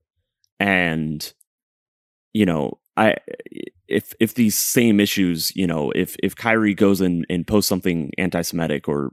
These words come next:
or if he goes and posts, um, you know, anything that needs to be rebuked and pushed back upon, I don't know if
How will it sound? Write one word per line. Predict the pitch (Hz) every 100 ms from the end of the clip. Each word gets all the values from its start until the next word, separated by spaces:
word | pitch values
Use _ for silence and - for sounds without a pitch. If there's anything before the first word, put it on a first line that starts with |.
| -
or | 80 58
if | -
he | 85
goes | 92 85
and | 85
posts, | 98 87 87 - - - - _ _ -
um, | 90 76 73 -
you | 95 85
know, |
anything | 78 120 127 62 58
that | 87 90
needs | 95 85 -
to | 95
be | 87 92 85 78
rebuked | 95 90 95 98 - -
and | 80
pushed | 92 -
back | 87 101 -
upon, | 90 78 71 - - _ -
I | 117
don't | - 92
know | 107 110 87 - _ _ _
if | 104 -